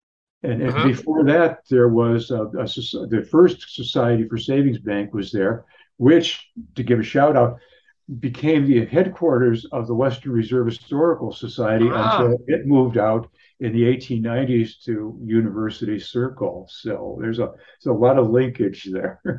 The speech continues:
Speaker 1: <laughs>
Speaker 2: Was there, uh, much consternation when the plans, uh, they came up with the plans where they would surpass the height of the terminal tower?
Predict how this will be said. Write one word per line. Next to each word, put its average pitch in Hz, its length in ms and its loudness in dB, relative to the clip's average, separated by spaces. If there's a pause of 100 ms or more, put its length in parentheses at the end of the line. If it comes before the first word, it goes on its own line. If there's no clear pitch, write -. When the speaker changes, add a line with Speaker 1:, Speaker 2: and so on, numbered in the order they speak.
(100)
Speaker 1:
<laughs> - 1500 -10
Speaker 2:
Was 196 260 4
there, 202 460 0 (300)
uh, 170 340 2
much - 600 -4 (320)
consternation 208 1160 -2
when 180 340 0
the 175 140 -6
plans, 190 880 -2 (420)
uh, 165 260 0
they 160 120 -2
came 202 200 2
up 190 100 0
with 190 120 -2
the 170 80 -4
plans 196 520 0
where 170 300 0
they 170 160 -4
would 170 200 -6
surpass 180 640 -4
the 170 200 -2
height 196 400 -4
of 185 140 -2
the 180 100 -4
terminal 208 420 -2
tower? 208 460 -4